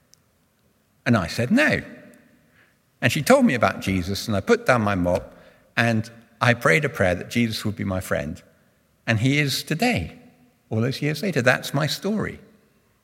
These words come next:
And I said to her, "That is the best story in the world." And frankly, I still think it is. And if your heart doesn't melt with it, I'm sorry for you. <laughs> 'Cause it's a touching story.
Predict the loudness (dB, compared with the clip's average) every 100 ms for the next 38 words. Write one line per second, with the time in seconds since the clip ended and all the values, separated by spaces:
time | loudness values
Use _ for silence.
0 | _ _ _ _ _ _ _ _ 0 0
1 | -2 -18 -6 0 2 2 0 -2 0 2
2 | 0 -2 -4 -2 -2 -4 -2 0 0 0
3 | -2 0 2 2 2 2 2 4 4 0
4 | 0 0 2 0 2 0 0 0 0 -2
5 | -2 -2 -2 -4 -6 -14 _ _ _ _
6 | _ _ 0 2 2 4 4 4 2 0
7 | -2 2 4 2 -2 -4 -4 -6 -16 _
8 | _ _ _ _ _ _ _ -20 _ _
9 | _ _ _ 0 0 2 2 2 0 -4
10 | -4 -8 -12 -18 -18 _ _ _ _ _
11 | _ _ _ -4 -2 0 -2 2 2 2
12 | 2 2 2 2 4 2 0